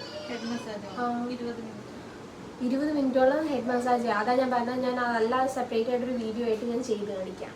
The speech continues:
Speaker 1: ഹെഡ്, ഹെഡ് മസാജ്, ഹെഡ് പാക്ക് എല്ലാം കൂടെ ഇരുന്നു.
Speaker 2: ആ, അത് അതിൻ്റേതായിട്ട് സെപ്പറേറ്റ് ആയിട്ട് ഞാൻ ചെയ്യാം കേട്ടോ. ഉം, ഇപ്പൊ ഹെഡ് പാക്ക് ഇടുവാണ്, ഛേ, ഹെയർ പാക്ക് ഇടുവാണ്.
Speaker 1: ഹെയർ പാക്ക്.
Speaker 2: മൈലാഞ്ചിയാണെന്ന് തോന്നുന്നു.
Speaker 1: അല്ല.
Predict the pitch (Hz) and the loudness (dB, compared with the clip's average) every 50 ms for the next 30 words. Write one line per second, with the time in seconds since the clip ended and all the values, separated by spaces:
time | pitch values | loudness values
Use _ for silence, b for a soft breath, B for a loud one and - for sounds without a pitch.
0 | - - - - - 220 214 214 - - - 233 208 202 214 226 247 240 240 277 | -14 -14 -12 -10 -10 -10 -10 -10 -12 -12 -10 -10 -8 -8 -6 -6 -6 -6 -4 -4
1 | 269 262 254 320 311 277 208 208 - - 247 240 226 - - 226 180 196 208 226 | -4 -4 -4 -4 -4 -6 -6 -6 -8 -8 -8 -8 -8 -8 -8 -10 -10 -10 -8 -10
2 | 233 254 277 330 339 302 240 196 190 180 - 220 202 190 185 170 - - - - | -10 -10 -10 -10 -10 -10 -10 -10 -12 -10 -10 -8 -8 -8 -8 -10 -12 -14 -14 -14
3 | - - - - - - - - - - - - - - - - - - - - | -16 -16 -14 -14 -14 -14 -14 -14 -16 -16 -16 -16 -16 -16 -16 -16 -16 -16 -16 -16
4 | - - - - - - - - - - - - - - - - - 247 240 277 | -16 -16 -14 -14 -14 -14 -14 -14 -14 -16 -16 -16 -16 -16 -8 -2 0 2 4 4
5 | 277 247 226 262 262 262 277 277 277 269 254 247 240 262 - 254 233 - 247 247 | 4 2 2 2 2 4 4 6 6 6 6 4 2 0 -4 -4 -4 -2 0 0
6 | 240 247 240 233 226 233 233 226 220 214 - 208 190 190 180 175 - 190 175 - | 2 2 0 0 0 -2 -2 -2 -4 -4 -4 -4 -4 -4 -6 -6 -8 -10 -10 -12
7 | - - - - - - - - - - - - - - - - - 202 208 214 | -12 -16 -16 -16 -16 -16 -16 -16 -16 -16 -16 -16 -16 -16 -16 -12 -8 -4 -2 -2
8 | 208 214 - 269 247 269 302 - 254 262 240 - - - 254 262 262 262 269 247 | -2 -2 -2 -2 0 2 2 2 2 0 -2 -2 0 2 2 2 2 2 0 0
9 | 220 220 214 202 196 196 190 - - - - - 240 196 185 185 - 226 240 254 | 0 0 0 -2 -4 -8 -10 -12 -12 -14 -12 -10 -8 -8 -8 -8 -4 0 0 2
10 | 277 285 294 294 - 339 330 370 - - 285 262 233 226 214 202 202 185 - - | 2 0 -2 -2 0 2 2 2 2 0 0 0 0 0 0 0 -2 -4 -6 -8
11 | - - - - - - - - - - - - - - - - - - - - | -10 -12 -12 -14 -14 -14 -14 -14 -14 -14 -14 -14 -14 -14 -14 -14 -14 -14 -14 -14
12 | - - - - - - - - - - - - - - - - - - - - | -14 -14 -14 -14 -14 -14 -14 -14 -14 -14 -14 -14 -16 -16 -16 -16 -16 -16 -12 -8
13 | 262 269 269 269 269 277 269 269 262 254 269 247 226 214 208 208 208 202 202 202 | -4 0 2 2 2 2 0 -2 -2 -2 -2 -2 -2 -4 -6 -6 -8 -8 -10 -8
14 | 202 208 208 220 247 - 226 214 202 | -6 -4 -4 -4 -4 -4 -6 -8 -10